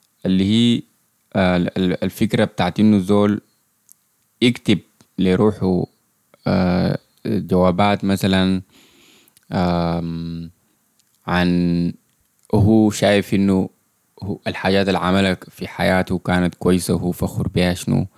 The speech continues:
الحاجات اللي هو شايف إنها، آه، دروس هو يتعلمها في الحياة، عاوز، عاوز يطبقها في الفترة الجاية هي شنو. ف، يعني الحاجة دي يعني ممكن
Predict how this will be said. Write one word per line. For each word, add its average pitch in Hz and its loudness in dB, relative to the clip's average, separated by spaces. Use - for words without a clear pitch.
الحاجات 98 0
اللي 95 2
هو 98 4
شايف 95 2
إنها، 92 2
آه، 87 2
دروس 101 2
هو 95 4
يتعلمها 90 2
في - -4
الحياة، 87 -2
عاوز، 85 -2
عاوز 95 0
يطبقها 92 0
في - -8
الفترة 90 0
الجاية 87 0
هي 85 -8
شنو. 87 -14
ف، - -14
يعني 98 0
الحاجة 120 0
دي 117 0
يعني 107 2
ممكن 110 2